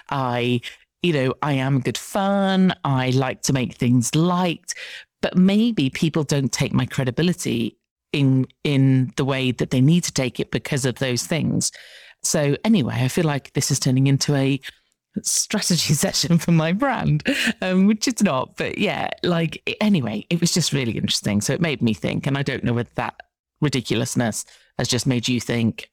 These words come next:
And are you doing enough of it? Are you telling people how amazing you are? 'Cause I know I'm not. I'm not doing it enough. So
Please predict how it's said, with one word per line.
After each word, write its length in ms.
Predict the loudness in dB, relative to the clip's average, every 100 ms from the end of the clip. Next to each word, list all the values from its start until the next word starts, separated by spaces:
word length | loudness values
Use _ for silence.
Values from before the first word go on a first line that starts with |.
| -4
And 500 | 0 4 4 2 -4 -2
are 80 | 2
you 180 | 2 2
doing 220 | 0 0
enough 240 | -2 -6
of 80 | -6
it? 140 | -6 -8 -20 -18 -4
Are 80 | 0
you 300 | 4 4 2
telling 320 | 0 2 2
people 260 | 2 -2 0
how 140 | 2
amazing 420 | 2 2 2 4
you 200 | 4 4
are? 260 | 2 -2 -4
'Cause 160 | -2
I 100 | 2
know 180 | 4 4
I'm 140 | 4 2
not. 260 | 2 -4 _ 0
I'm 120 | 4
not 160 | 4 4
doing 200 | 2 2
it 60 |
enough. 320 | 2 0 -2 -4
So 360 | -2 0 0